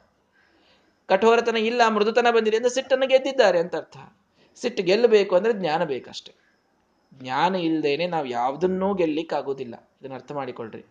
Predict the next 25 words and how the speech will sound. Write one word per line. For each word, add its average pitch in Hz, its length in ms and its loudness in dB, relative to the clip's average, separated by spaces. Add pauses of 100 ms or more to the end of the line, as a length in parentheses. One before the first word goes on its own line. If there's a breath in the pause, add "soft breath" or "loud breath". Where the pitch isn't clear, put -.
(240)
ಜ್ಞಾನ 143 300 -2
ಅಂದ್ರೆ 165 200 -2
ಮತ್ತೆ 165 260 -6
ನಾವು 160 140 -2
ನಮ್ದು 156 200 -6
ಇಂಜಿನಿಯರಿಂಗೋ 151 500 -6
ಮೆಡಿಕಲ್ಲೋ 143 380 -6
ಆ 135 160 -2
ಜ್ಞಾನದ 147 320 -8
ಬಗ್ಗೆ 143 220 -6
ಮಾತಾಡ್ತಾ 135 360 -10
ಇಲ್ಲ. 113 120 -12
ಶಾಸ್ತ್ರಜ್ಞಾನ, 147 1040 -2 (580 loud breath)
ಈ 156 300 -2
ಯಾ 131 160 -2
ಸಾ 151 240 4
ವಿದ್ಯಾ 175 420 4
ಯಾ 180 180 6
ವಿಮುಕ್ತಯೇ, 170 640 -2 (240 soft breath)
ಮೋಕ್ಷಕ್ಕೊಯ್ಯುವಂತಹ 185 1120 2
ನಮ್ಮ 180 240 0
ಜ್ಞಾನವೇ 180 640 2
ನಮಗೆ 226 240 2
ಎಲ್ಲವನ್ನ 208 640 4
ಗೆಲ್ಲಲಿಕ್ಕೆ 185 800 -4